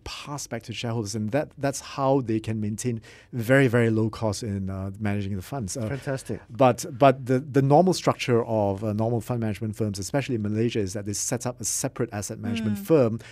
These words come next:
Speaker 1: that, uh, makes revenue from the management fee that is generated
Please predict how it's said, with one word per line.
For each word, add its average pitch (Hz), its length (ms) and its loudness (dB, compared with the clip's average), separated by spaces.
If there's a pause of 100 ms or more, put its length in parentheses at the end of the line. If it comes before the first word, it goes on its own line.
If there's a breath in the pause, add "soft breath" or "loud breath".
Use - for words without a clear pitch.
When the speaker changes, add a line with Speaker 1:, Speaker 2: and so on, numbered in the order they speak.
(160 loud breath)
Speaker 1:
that, 120 300 2
uh, 117 120 -4
makes 127 380 0
revenue 123 600 2
from 110 460 0
the 107 160 -4
management 107 420 -2
fee 117 160 -4
that 104 140 -4
is 95 140 -6
generated 110 560 0